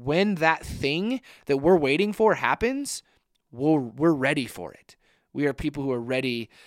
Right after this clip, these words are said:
for that promise that God has placed on our lives. I, I truly believe this, that, that Jesus uses waiting seasons as growing seasons. Unquestionably,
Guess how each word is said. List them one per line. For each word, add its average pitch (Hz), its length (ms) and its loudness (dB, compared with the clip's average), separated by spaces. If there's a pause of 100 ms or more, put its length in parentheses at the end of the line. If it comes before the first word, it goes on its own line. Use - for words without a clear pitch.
(140)
for - 140 -10
that 117 180 -2
promise 117 680 -4 (880)
that 139 160 -8
God 123 320 0
has 117 120 -10
placed 110 420 -8
on 104 140 -8
our 104 120 -6
lives. 98 500 -8 (520)
I, 147 260 -2
I 180 80 2
truly 190 340 0
believe 151 320 0
this, 120 220 -6
that, 123 180 -6 (280)
that 123 160 -4
Jesus 185 640 -2
uses 139 560 -4
waiting 131 460 -6
seasons 107 720 -8 (320)
as 113 220 -2
growing 104 560 -8
seasons. - 640 -12 (1200)
Unquestionably, 143 1300 -2